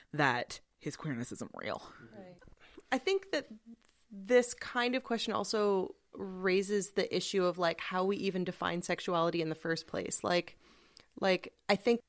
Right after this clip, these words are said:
Speaker 2: many of us remain hung up on the idea that, like, sexuality and identity are necessarily intertwined
Speaker 1: Mm-hmm.
Speaker 2: when, like, there are people who self-identify as queer who never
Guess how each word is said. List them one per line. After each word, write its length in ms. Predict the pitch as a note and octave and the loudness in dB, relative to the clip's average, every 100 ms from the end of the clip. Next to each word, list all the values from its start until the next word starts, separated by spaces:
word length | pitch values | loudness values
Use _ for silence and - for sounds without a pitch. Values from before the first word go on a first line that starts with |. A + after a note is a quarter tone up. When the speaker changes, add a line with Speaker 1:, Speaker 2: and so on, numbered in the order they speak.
| - G#3+ G3 | -18 -10 -2
Speaker 2:
many 340 | G#3 G#3 A#3 | 2 4 6
of 80 | A3+ | 6
us 260 | G#3+ - - | 4 2 0
remain 460 | G#3+ G3+ F#3+ F#3+ | 2 4 4 2
hung 340 | G3 - G3 F3 | 0 -2 -2 0
up 180 | F3+ G3+ | 0 2
on 140 | G3 | 2
the 140 | F#3+ | 4
idea 400 | F3+ E3+ F#3 F3+ | 4 2 4 4
that, 160 | F3+ F#3 | 2 0
like, 240 | F3 E3 | -2 -2
sexuality 680 | - F3+ - G3 F3+ F3+ F#3+ | -2 -2 -2 0 2 2 2
and 140 | F#3 F3 | 0 0
identity 720 | E3+ F3 F3 F3+ - F#3 E3+ - | -2 -2 -2 -4 -4 0 0 2
are 180 | F#3 F3+ | 0 2
necessarily 1120 | E3 E3+ E3 F3 - E3 F#3 A#3+ C#4+ D4 D4+ - - - _ _ _ - | 2 0 -2 -2 0 2 2 2 2 2 0 -4 -20 -20 _ _ _ -2
intertwined 840 | C4 C#4+ C#4+ - C#4 D#4 F#4+ G#4 - - | 0 0 -2 2 2 4 4 2 -2 -12
Speaker 1:
Mm-hmm. 200 | F#3+ G#3+ | -6 2
Speaker 2:
when, 240 | A3+ A3 | 4 6
like, 400 | G#3+ G#3+ G#3 - _ _ - G#3 - A3 - | 4 4 2 -6 _ _ -20 -18 -14 -12 -4
there 300 | G#3 C4 D4 | 4 6 8
are 200 | - C#4+ | 6 4
people 840 | - - B3+ - F3 E3 E3+ G3 _ _ - | 2 0 0 4 2 2 0 -4 _ _ -8
who 200 | - A3 | 0 2
self-identify 1080 | - G#3+ A3 G#3 F#3+ F#3 - F3 E3+ E3 E3 _ - | 6 6 6 2 4 2 4 4 4 2 -2 _ 0
as 460 | F3 E3+ E3 D#3+ | 2 4 2 -2
queer 720 | - - A3 G3 E3+ D#3+ D#3+ - - _ | -6 -6 2 4 6 4 2 -4 -20 _
who 260 | - G3+ | -2 2
never 680 | F#3+ F#3+ G3+ G3+ G#3 G3+ G3 | 4 4 4 4 4 4 0